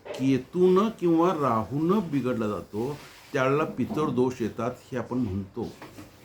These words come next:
बरोबर? ज्या वेळेला चंद्र आणि केतू येतो, त्यावेळेलाही दोष निर्माण होतात, ही बरोबर आहे.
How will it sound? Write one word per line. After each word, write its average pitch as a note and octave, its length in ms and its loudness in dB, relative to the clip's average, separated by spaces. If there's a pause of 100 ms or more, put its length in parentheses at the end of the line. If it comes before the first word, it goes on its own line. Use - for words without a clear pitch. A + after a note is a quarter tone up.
(280)
बरोबर? A#2 300 0 (1900)
ज्या A#2 160 2
वेळेला C#3 200 2 (240)
चंद्र E3 280 2
आणि G3+ 140 2
केतू C#3 640 0 (280)
येतो, B2+ 260 0
त्यावेळेलाही D3 960 0
दोष D3+ 220 0 (100)
निर्माण G2+ 340 -4
होतात, G2+ 280 -4 (340)
ही D#3 120 -4
बरोबर - 360 -10
आहे. - 80 -20